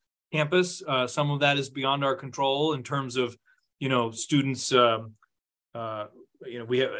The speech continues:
we had a perfect storm of, of a lot of first year students saying yes to our offers, and then a whole bunch of current students taking a semester or a year off because of covid. And so, you know, that created a pinch. Maybe other colleges felt that too.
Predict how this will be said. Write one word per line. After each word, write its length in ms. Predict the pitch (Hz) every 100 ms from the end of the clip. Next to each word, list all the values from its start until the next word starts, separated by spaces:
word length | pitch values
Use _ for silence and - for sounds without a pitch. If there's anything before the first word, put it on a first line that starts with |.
| -
we 140 | 135
had 140 | 156 147
a 20 |
perfect 300 | 170 175 151
storm 340 | - 170 175
of, 180 | 156 131 -
of 200 | 127 123
a 80 | 123
lot 220 | 139 151
of 80 | 147
first 240 | 165 151
year 100 | 156
students 380 | 139 160 151 143
saying 240 | 156 139 139
yes 180 | 147
to 140 | - 139
our 120 | 135
offers, 500 | 135 147 151 143 - _ _ -
and 160 | 143
then 100 | 139
a 40 | 127
whole 180 | 151 151
bunch 220 | 139 131
of 100 | 123
current 280 | 160 147 139
students 540 | 151 139 127 - - _ _ -
taking 340 | 165 147 143
a 40 | 131
semester 440 | 151 143 135 147
or 180 | 135 135
a 60 |
year 260 | 131 135 131
off 320 | 123 143 147
because 280 | 147 131 117
of 100 | 113
covid. 420 | - 160 185 214
And 140 | 135 120
so, 340 | 135 123 120 - _ _
you 100 | 139
know, 120 | 131 123
that 180 | 127
created 420 | - 143 139 135 127
a 40 |
pinch. 460 | 147 151 147 - - _ _
Maybe 320 | 123 139 143
other 200 | 135 139
colleges 500 | 139 139 143 135 135
felt 240 | - 135 131
that 220 | 127 -
too. 320 | 165 175 196